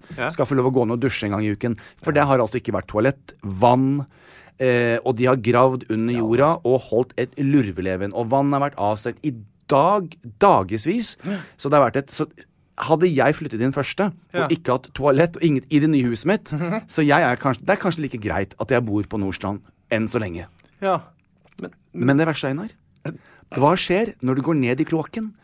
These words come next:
Speaker 1: Det er
Speaker 2: og
Speaker 1: aldri
Speaker 2: du
Speaker 1: gjort.
Speaker 2: lager støy, og du bråker, og du skremmer alt? Hva kommer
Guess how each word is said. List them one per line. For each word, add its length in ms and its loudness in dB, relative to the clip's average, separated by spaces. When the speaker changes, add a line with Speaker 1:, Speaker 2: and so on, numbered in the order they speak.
Speaker 1:
Det 80 -4
er 60 0
Speaker 2:
og 120 6
Speaker 1:
aldri 60 0
Speaker 2:
du 60 4
Speaker 1:
gjort. 100 8
Speaker 2:
lager 140 4
støy, 500 0
og 80 -2
du 120 4
bråker, 800 0
og 100 -4
du 100 0
skremmer 1040 0
alt? 420 0
Hva 260 4
kommer 360 -2